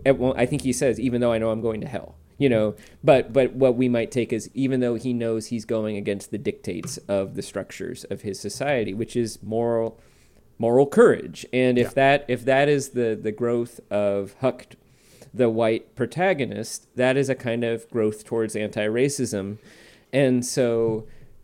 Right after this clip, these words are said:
Speaker 1: even when the racist language appears in that book, one senses that it is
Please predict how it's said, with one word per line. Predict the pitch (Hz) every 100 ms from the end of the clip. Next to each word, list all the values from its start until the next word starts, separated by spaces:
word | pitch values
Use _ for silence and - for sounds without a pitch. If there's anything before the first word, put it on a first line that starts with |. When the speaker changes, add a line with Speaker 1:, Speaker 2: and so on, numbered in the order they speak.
| - - -
Speaker 1:
even | 185 185 175 165 147
when | 135 131 127 123
the | 113 113 -
racist | - 127 127 123 -
language | 113 113 113 113 107
appears | 104 117 107 104
in | 104 101
that | 104 - -
book, | 214 131 - - _ -
one | 120 123 135 131
senses | - 120 113 - 107 104
that | 110 107 104
it | 107 104
is | 104 101 98 104